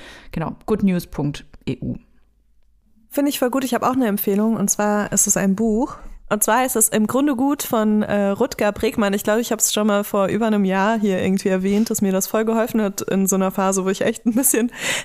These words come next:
Speaker 2: den Glauben an die Menschheit verloren habe. Äh, kann ich sehr empfehlen, das tut einem irgendwie gut.
Speaker 1: Super.
Speaker 2: Da geht's übrigens darum, dass man auch ohne schlimme Menschen auskommt <laughs> auf der
Speaker 1: Siehste,
Speaker 2: Welt.
Speaker 1: jetzt haben wir eine Plattform, wir haben ein Buch und, ach so, dieses, äh, Good, Good News gibt's übrigens auch als Podcast.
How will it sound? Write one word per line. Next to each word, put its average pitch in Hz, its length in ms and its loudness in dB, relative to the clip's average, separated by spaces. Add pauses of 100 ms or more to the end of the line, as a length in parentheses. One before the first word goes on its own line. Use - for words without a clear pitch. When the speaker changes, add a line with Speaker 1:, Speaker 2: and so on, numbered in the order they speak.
Speaker 2:
den 311 120 0
Glauben 247 380 2
an 220 100 0
die 214 80 4
Menschheit 208 380 2
verloren 180 380 0
habe. 190 340 2 (540)
Äh, 202 280 2
kann 254 180 0
ich 269 100 0
sehr 247 100 2
empfehlen, 233 400 2
das 214 140 2
tut 220 180 -2
einem 208 220 2
irgendwie 202 320 2
gut. 170 260 0 (460)
Speaker 1:
Super. 160 420 0
Speaker 2:
Da 208 80 2
geht's 214 160 0
übrigens 208 500 0 (200)
darum, 196 320 0
dass 190 180 0
man 185 180 0
auch 180 360 -2 (280)
ohne 180 320 0
schlimme 175 600 0
Menschen 165 340 0
auskommt - 480 -2 (400)
<laughs> - 440 -6
auf - 120 -2
der 214 100 2
Speaker 1:
Siehste, 247 220 2
Speaker 2:
Welt. 160 340 0 (220)
Speaker 1:
jetzt - 160 -4
haben 226 80 4
wir 240 40 6
eine 233 100 4
Plattform, 262 600 0
wir 233 100 0
haben 226 100 0
ein 196 180 -2
Buch 262 300 -2
und, 202 460 -2
ach 262 100 0
so, 349 160 0
dieses, 220 240 0
äh, 226 140 0
Good, 233 240 -4
Good 359 140 0
News 339 200 -2
gibt's 277 160 -6
übrigens 240 240 -2
auch 214 80 -2
als 208 160 -4
Podcast. 165 460 -8